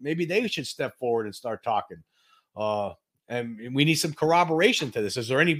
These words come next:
anybody out there perhaps that is seeing this, that is part of some of these programs or has worked in a similar program and is aware of, uh, these beings and, and their, and their biological makeup and could corroborate this, but do it in a public fashion?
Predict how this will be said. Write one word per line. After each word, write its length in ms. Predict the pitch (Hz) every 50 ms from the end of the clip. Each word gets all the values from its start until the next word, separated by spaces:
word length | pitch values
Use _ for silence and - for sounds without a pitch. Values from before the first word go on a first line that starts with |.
| - -
anybody 400 | 170 202 196 175 185 180 175 175
out 160 | 180 196 196
there 140 | - 180 156
perhaps 380 | 147 - 139 147 151 151 - -
that 100 | 131 123
is 160 | 123 - -
seeing 340 | - - 208 214 208 147 117
this, 260 | 110 113 110 - - - - - _ _
that 180 | - 120 123 120 -
is 180 | 143 180 208 -
part 300 | - - 147 139 131 123
of 100 | 117 -
some 180 | - 156 131
of 80 | 123 117
these 160 | 113 110 104
programs 720 | - - - 120 113 104 110 113 110 110 120 123 - - - - -
or 160 | 123 131 131
has 240 | 113 156 160 143 110
worked 280 | 113 151 185 175 - -
in 100 | 139 120
a 20 |
similar 400 | - - 170 147 127 127 123 110
program 400 | - - 120 120 120 135 135 131
and 100 | 123 123
is 120 | 123 113
aware 340 | 110 120 135 160 180 185 165
of, 180 | 135 117 110 - _ - - - - _ _
uh, 320 | - 123 117 113 110 110 107 104
these 200 | 113 123 117 104
beings 440 | 90 - 127 127 123 131 135 127 117
and, 160 | 123 120 123
and 200 | - 135 127 123
their, 200 | 117 113 110 104 - - - - _ -
and 220 | - 139 123 117 113
their 100 | 110 104
biological 760 | 92 131 139 139 127 123 123 127 127 123 113 123 - - 120
makeup 400 | 117 120 123 135 139 - 143 -
and 220 | 139 127 123 113
could 160 | - 147 131 -
corroborate 680 | - 143 131 147 170 202 185 156 135 127 120 113 -
this, 160 | 127 131 123
but 240 | - - 135 123 -
do 160 | - 175 170
it 80 | 160 147
in 80 | 139
a 60 | 127
public 400 | 110 - - 190 190 170 135 98
fashion? 420 | - - 110 95 92 - - -